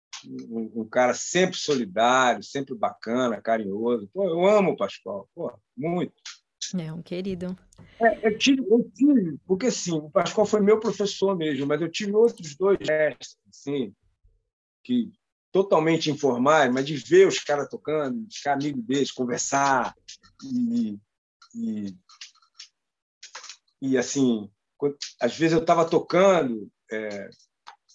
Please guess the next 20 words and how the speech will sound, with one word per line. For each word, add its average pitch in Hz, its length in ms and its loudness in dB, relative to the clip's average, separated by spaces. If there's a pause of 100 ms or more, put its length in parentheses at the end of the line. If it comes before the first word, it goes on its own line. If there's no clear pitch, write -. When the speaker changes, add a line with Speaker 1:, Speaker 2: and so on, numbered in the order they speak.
(240)
Speaker 1:
e 170 160 0
eles, 202 340 6
sei 339 200 -2
lá, 220 460 4 (300)
saíam 165 320 2
de 165 60 -4
uma 165 160 0
gravação, 151 420 0
sei 160 140 -6
que 170 160 -2
lá, 160 360 2
e 131 40 0
davam 151 340 0
canja 147 420 0
na 127 80 -4
minha 131 140 -6
bateria. 131 720 -2
Eu 147 100 2
adorava 170 580 4
isso. 139 200 -6